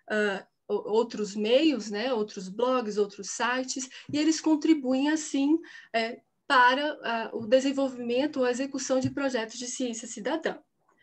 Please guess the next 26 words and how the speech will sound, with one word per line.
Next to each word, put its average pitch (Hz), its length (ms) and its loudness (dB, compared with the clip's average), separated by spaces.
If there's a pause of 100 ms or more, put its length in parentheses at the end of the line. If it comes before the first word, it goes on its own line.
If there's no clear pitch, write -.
(640)
Então, 320 540 2
com 262 200 -2
esse 320 280 2
pano 262 420 2
de 202 160 -4
fundo, 214 720 0 (200)
é, - 200 -10
apresentado, 214 1040 0 (300)
nós 254 200 0
tivemos 302 360 4
o 277 60 2
objetivo 226 720 0
de 214 120 -2
analisar 247 680 0
estudos 220 800 -4 (340)
que 277 160 -2
compõem 285 680 4 (240)
o 240 80 4
atual 269 340 2
cenário 269 460 0
da 247 100 -2
pesquisa 240 640 -2
sobre 262 360 0
a 262 40 -2
ciência 285 500 0
cidadã 214 720 -4